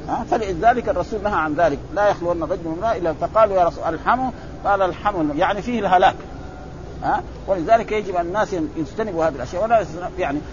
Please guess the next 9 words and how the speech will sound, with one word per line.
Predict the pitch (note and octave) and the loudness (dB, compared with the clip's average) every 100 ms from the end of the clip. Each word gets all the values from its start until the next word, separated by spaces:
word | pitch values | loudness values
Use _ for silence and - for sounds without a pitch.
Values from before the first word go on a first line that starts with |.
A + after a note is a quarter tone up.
| - - | -10 2
فكونه | A#3+ - D4 B3 | 4 6 4 4
إذا | G3+ F3 | 4 4
كانوا | - G#3+ F#3 | 6 4 2
هم | G3+ E3 A3+ | -6 -8 -6
كلهم | G3 E3+ | -2 0
مع | D#3+ C#3+ | 0 0
بعض، | D3+ D#3 - - - | 0 0 -2 -16 -14
مثلًا | A#2+ B2 C3 - - - - | -12 -10 -10 -10 -12 -14 -8
أخوه | B2+ - F#3+ E3+ | -6 -2 0 0